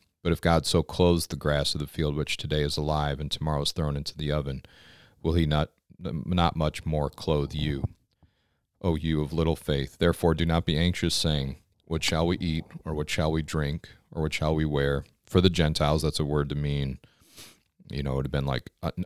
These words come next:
other than Jewish people, but here Jesus using it to a crowd who would have understood him to mean people who don't know God at all. People who don't know God at all seek after all these things, and your heavenly Father knows that you need them all. He knows you need them.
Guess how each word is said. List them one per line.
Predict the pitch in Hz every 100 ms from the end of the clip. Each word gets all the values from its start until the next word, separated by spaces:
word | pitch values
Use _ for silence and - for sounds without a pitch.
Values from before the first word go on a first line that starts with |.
| -
other | 92 92
than | 87 82
Jewish | 87 80
people, | - 85 80
but | 78
here | 80 78
Jesus | 71 76 73 -
using | - 80 71 73
it | 71 -
to | 78
a |
crowd | - 76 76 71
who | 73
would | 73
have |
understood | 71 73 71 - 73
him | 73
to | 71
mean | 71 69 65
people | - 85 80 80
who | 82
don't | 71 71
know | 80 76
God | 69 67 73
at | 69
all. | 65 67 - _ _ _ _ _ _ _ _ _ _ _ _ _ -
People | 98
who | 104
don't | 87 85
know | 85
God | 73 80 80
at | 76
all | 92 73
seek | 71 80 73
after | 73 - 71
all | 71 64
these | 73 82 -
things, | 64 64 67 - -
and | 76
your | 73
heavenly | 78 76 76
Father | - 76 73 71
knows | 73 76 82
that | - 78
you | 87
need | 82 87 92 85
them | 76 71
all. | 67 64 -
He | - 82
knows | 80 82 85 80
you | 85
need | 82 80 82 65
them. | 62 67